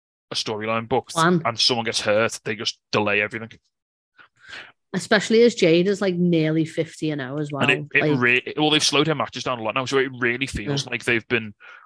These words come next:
Speaker 1: holding on to this to, to have Stat come back and beat Jade.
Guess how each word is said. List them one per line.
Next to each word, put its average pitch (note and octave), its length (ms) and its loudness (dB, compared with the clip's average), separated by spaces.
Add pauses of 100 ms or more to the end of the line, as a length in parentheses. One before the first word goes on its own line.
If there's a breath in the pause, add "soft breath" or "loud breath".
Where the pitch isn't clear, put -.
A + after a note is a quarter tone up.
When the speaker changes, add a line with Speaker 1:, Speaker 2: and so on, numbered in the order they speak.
(100)
Speaker 1:
holding A2 500 -4
on G2+ 180 -10
to - 120 -8
this - 440 -2 (420)
to, A#2 180 -4 (100)
to B2 100 0
have G#2+ 160 -4
Stat - 240 -4
come A2 120 -12
back A2 140 -6
and A2 80 -16
beat G2+ 140 -16
Jade. G2+ 260 -10